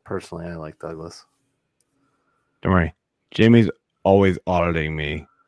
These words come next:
Speaker 2: just to make sure that I'm right. <laughs> Che-, checks me out on, uh, on Fantasy Pros there. So, all right. Um,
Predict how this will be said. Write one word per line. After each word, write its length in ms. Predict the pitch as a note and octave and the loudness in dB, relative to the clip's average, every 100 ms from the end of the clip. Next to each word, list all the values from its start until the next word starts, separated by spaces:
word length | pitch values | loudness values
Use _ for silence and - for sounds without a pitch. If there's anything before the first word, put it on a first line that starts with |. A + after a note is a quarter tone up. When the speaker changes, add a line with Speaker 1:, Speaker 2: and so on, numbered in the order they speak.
| - | -8
Speaker 2:
just 180 | F2+ - | -6 -2
to 40 | |
make 220 | F2+ E2 | -2 -2
sure 240 | - E2+ D#2+ | -2 -2 -2
that 100 | D#2+ | -4
I'm 180 | D#2+ | -4
right. 300 | E2 E2 D#2+ - - - - _ _ - - | -2 -4 -4 -10 -20 -20 -20 _ _ -20 2
<laughs> 320 | B3+ - - - - - - - - _ - - - - _ - A4+ - - - - - - - - - _ _ - - - _ _ _ _ _ - - _ | 2 4 2 0 0 -2 -2 -16 -18 _ -20 -20 -20 -20 _ -16 -10 -8 0 0 0 -4 -4 -10 -14 -16 _ _ -20 -20 -20 _ _ _ _ _ -20 -20 _
Che-, 240 | - A#2 - - _ | 2 2 2 -12 _
checks 340 | - B2+ A#2 C3 | 2 4 4 4
me 160 | B2 | 6
out 300 | C3 A2+ G2 | 8 8 6
on, 240 | G2+ G2+ G2 | 4 2 2
uh, 20 | F#2 F2 | 0 0
on 180 | E2 F2+ | -2 -4
Fantasy 320 | F#2+ F2+ D#2+ | -2 -2 -4
Pros 300 | D2 D#2+ D2+ | -4 -4 -4
there. 200 | D2 C#2+ | -6 -8
So, 280 | D2+ D#2 D2+ _ _ _ _ | -6 -8 -10 _ _ _ _
all 60 | E2+ | 0
right. 300 | F2+ D#2+ D2+ | 2 0 -2
Um, 500 | D#2 D#2 D2+ D2 | -2 -4 -6 -8